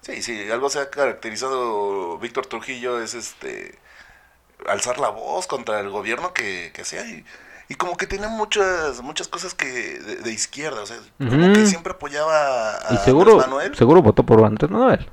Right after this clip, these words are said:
Speaker 1: Sí, seguramente, porque siempre estuvo, estuvo de su lado y siempre fue muy crítico, fue muy duro contra, contra los gobiernos y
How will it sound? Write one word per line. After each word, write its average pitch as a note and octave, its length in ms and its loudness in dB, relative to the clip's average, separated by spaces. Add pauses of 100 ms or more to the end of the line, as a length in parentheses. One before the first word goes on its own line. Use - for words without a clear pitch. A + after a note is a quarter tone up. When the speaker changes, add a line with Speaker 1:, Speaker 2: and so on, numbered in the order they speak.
(140)
Speaker 1:
Sí, - 180 -6
seguramente, C3+ 640 -4
porque - 280 -10
siempre C#3 300 -10
estuvo, C3 540 -10
estuvo A#2+ 360 -10
de G#2+ 80 -10
su G#2 160 -10
lado A#2+ 400 -6 (680)
y - 100 -12
siempre C#3 280 -6
fue D3+ 160 -14
muy D3+ 120 -14
crítico, - 460 -14
fue A#2 180 -8
muy D3 160 -8
duro C#3 280 -4
contra, F#2+ 640 -8
contra G2 260 -10
los G2 160 -10
gobiernos A2+ 580 -6
y F#2 80 -20